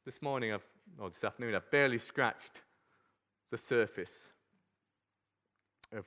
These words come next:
what it is to look at Jesus, perhaps for some of us in a, in a, in a fresh, new way. But I do hope that I've provided some evidence that Jesus, in his kingdom ministry,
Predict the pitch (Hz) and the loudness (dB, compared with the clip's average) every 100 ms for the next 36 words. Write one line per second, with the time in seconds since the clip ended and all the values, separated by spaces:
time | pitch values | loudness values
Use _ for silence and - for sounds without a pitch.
0 | - 107 107 107 101 104 101 - 101 - | -8 -2 0 0 -4 -4 -4 -4 -6 -4
1 | 107 98 95 - - - 147 208 - - | -4 -4 -6 -8 -14 -2 2 2 0 -4
2 | 147 - 131 123 127 123 117 131 117 131 | -6 -4 -4 -4 -2 -4 -4 -4 -6 -4
3 | 117 - 139 117 - - - - - - | -4 -4 -4 -2 -4 -14 -20 -20 -20 -20
4 | _ _ 110 113 110 107 - _ _ _ | _ _ -8 -4 -4 -6 -12 _ _ _
5 | _ 104 120 107 85 - - - - - | _ 0 2 4 0 -8 -20 -20 -20 -20
6 | _ _ _ - - - _ _ _ _ | _ _ _ -20 -20 -20 _ _ _ _
7 | _ _ _ _ _ - 143 139 180 190 | _ _ _ _ _ 0 4 4 6 4
8 | 175 135 113 104 117 107 139 135 131 123 | 6 2 2 0 0 0 4 6 6 2
9 | - - 147 127 113 98 - 107 - - | -6 -2 2 2 2 -4 -4 -4 -4 -4
10 | 139 143 98 82 - - - _ _ _ | -4 -2 -4 -6 -8 -12 -16 _ _ _
11 | - - - _ _ _ _ _ _ - | -20 -20 -20 _ _ _ _ _ _ -6
12 | 117 - - 143 135 123 131 120 - 110 | -4 -4 -4 0 0 0 0 -2 -4 -4
13 | 98 | -4